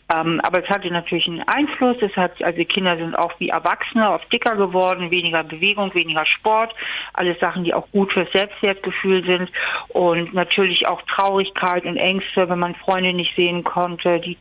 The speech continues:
Großeltern nicht besuchen darf. Ähm, das ist für die Kinder natürlich schon auch,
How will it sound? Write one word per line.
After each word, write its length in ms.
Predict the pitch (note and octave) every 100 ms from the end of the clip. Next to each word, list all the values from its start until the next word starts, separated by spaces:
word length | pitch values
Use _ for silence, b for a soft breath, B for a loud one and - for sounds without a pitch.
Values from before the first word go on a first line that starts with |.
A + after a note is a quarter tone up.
| -
Großeltern 640 | - G#3 G#3 G3 F#3 F3+
nicht 180 | F3 -
besuchen 440 | F3 F3 F3 F3
darf. 320 | E3+ E3+ E3+ - B B B B _
Ähm, 280 | F3+ E3+ E3+
das 160 | F3+ E3+ - _
ist 120 | F#3+ -
für 100 | F#3
die 120 | E3+
Kinder 340 | - G#3+ F#3+ F3
natürlich 460 | F3 F3 F3 E3+ - -
schon 320 | F#3 F3+ F3+ -
auch, 480 | E3+ F3 F3 -